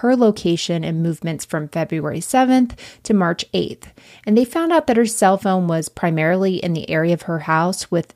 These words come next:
some variance from March first to March fifth. On March fifth, her phone appeared to be away from the house. And then after five twenty P M on March sixth, her phone left the area of her home and it never returned.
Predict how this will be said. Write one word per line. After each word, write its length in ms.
some 320
variance 500
from 380
March 320
first 400
to 80
March 260
fifth. 400
On 140
March 240
fifth, 380
her 140
phone 240
appeared 280
to 60
be 160
away 320
from 200
the 80
house. 440
And 180
then 80
after 260
five 300
twenty 320
P 240
M 140
on 180
March 220
sixth, 500
her 120
phone 260
left 200
the 100
area 240
of 100
her 140
home 500
and 140
it 100
never 220
returned. 580